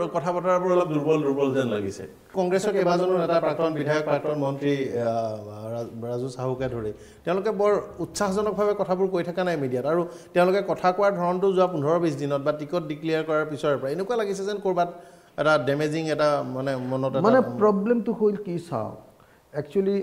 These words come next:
Speaker 2: আঞ্চলিক দল হিচাপে আজিৰ দিনটোত, আহ, অসম জাতীয় পৰিষদৰ লজিষ্টিক ছাপৰ্টটো কম। সেই ছাপৰ্টটো আচলতে মানে আমাৰ বৃহৎ ৰাজনৈতিক দলটোৱে
Speaker 1: কংগ্ৰেছে দিব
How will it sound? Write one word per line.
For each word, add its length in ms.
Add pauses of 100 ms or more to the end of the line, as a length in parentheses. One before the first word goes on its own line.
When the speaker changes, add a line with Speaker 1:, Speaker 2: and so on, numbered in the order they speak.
(160)
Speaker 2:
আঞ্চলিক 360 (100)
দল 180
হিচাপে 320 (220)
আজিৰ 280
দিনটোত, 300
আহ, 1200
অসম 240
জাতীয় 340
পৰিষদৰ 440
লজিষ্টিক 500
ছাপৰ্টটো 460
কম। 120 (960)
সেই 200
ছাপৰ্টটো 380 (180)
আচলতে 420 (1040)
মানে 180 (140)
আমাৰ 160 (140)
বৃহৎ 260 (580)
ৰাজনৈতিক 400 (100)
দলটোৱে 300 (520)
Speaker 1:
কংগ্ৰেছে 320
দিব 80